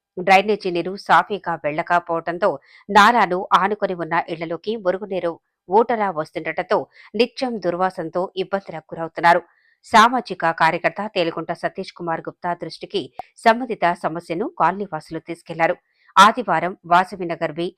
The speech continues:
సాయినగర్లలో సతీష్ కుమార్ గుప్తా పర్యటించి కాలనీవాసులతో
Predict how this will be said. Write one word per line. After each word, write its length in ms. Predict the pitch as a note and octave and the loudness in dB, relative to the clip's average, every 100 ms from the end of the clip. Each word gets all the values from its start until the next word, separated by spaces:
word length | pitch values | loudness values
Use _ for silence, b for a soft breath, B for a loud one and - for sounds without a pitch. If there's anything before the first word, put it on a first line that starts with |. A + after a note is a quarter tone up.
| _ _ - | _ _ 2
సాయినగర్లలో 720 | G3 G#3 A3 F3+ E3 D#3+ F3+ - _ | 4 4 0 -4 -2 -2 -2 -6 _
సతీష్ 340 | F#3+ F3+ A#3 - | -2 -2 -10 -8
కుమార్ 260 | F3+ E3 E3 | -2 -2 -2
గుప్తా 240 | E3+ - D#3+ | -6 -4 -4
పర్యటించి 460 | E3 D#3+ F#3 F3+ G#3 C3+ b b b | -4 -6 -8 -4 -4 -4 b b b
కాలనీవాసులతో 760 | G#3+ A3+ C4 G#3+ F3 F3+ E3+ | 6 6 2 -4 -6 -6 -6